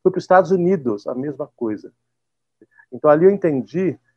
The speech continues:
que quando você tá vulnerável, duas coisas que eu aprendi. Uma, que hospitalidade é uma qualidade humana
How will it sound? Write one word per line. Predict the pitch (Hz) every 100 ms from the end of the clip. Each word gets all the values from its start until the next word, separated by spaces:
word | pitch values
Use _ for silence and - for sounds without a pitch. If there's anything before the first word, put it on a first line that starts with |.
| _
que | -
quando | 185 202
você | 175
tá | 147 131
vulnerável, | 151 196 165 135 147 127 95 -
duas | 170 208
coisas | 185
que | 175
eu |
aprendi. | 165 151 95 95 -
Uma, | 175 202 208 _ - _ -
que | 160
hospitalidade | 185 190 - 151 135 110 123 139 151 147 180
é |
uma | 135
qualidade | 135 135 131 120 113
humana | 127 151 151 107